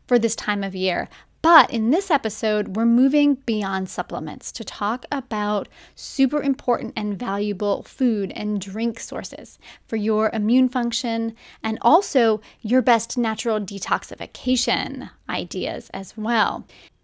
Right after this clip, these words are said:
We live in a world where toxins are pretty much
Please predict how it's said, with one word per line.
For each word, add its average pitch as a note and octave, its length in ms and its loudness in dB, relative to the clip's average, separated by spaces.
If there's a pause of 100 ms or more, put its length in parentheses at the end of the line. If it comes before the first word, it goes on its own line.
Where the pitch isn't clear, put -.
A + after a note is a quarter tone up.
(120)
We C#4 160 8
live F4+ 140 6
in G4 80 2
a F#4 80 4
world A#3 540 2
where G#3 400 2
toxins A3 760 -6
are F#3 340 2 (220)
pretty B3 220 0
much C#4 440 2